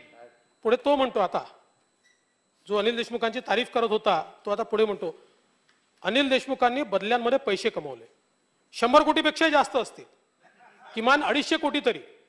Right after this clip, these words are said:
नुसते बदल्यांमध्ये नाही, तर वाहन खरेदी, बांधकामाचे टेंडर, भरपूर मार्ग असतात. दोन वर्षात अडीचशे कोटी रुपये तरी कमावले असतील. काय लागतं? मुंबईमध्ये शंभर तरी मोठे बिल्डर आहेत,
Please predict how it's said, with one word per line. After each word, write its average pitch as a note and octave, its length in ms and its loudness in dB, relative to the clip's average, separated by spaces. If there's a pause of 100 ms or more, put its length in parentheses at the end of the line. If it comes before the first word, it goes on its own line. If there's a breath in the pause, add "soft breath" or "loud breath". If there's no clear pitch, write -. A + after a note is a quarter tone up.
(540)
नुसते G3+ 320 0
बदल्यांमध्ये D4 520 2
नाही, D4+ 180 2 (540)
तर A#3+ 80 -2
वाहन A#3 340 4
खरेदी, B3+ 420 -2
बांधकामाचे B3 580 -2
टेंडर, B3 380 -2
भरपूर G#3+ 340 0
मार्ग D4 220 4
असतात. A3 300 -2 (840)
दोन C4+ 400 2
वर्षात C4 480 0 (160)
अडीचशे B3+ 420 -6
कोटी B3+ 320 -8
रुपये B3+ 360 0
तरी A#3 160 -4
कमावले G3 440 -2
असतील. F3 340 -6 (600)
काय C#4+ 180 8
लागतं? B3 400 0 (360)
मुंबईमध्ये C#4 460 2
शंभर C4 340 0
तरी D4 100 -2
मोठे C#4 220 0
बिल्डर C#4 280 2
आहेत, A#3 260 2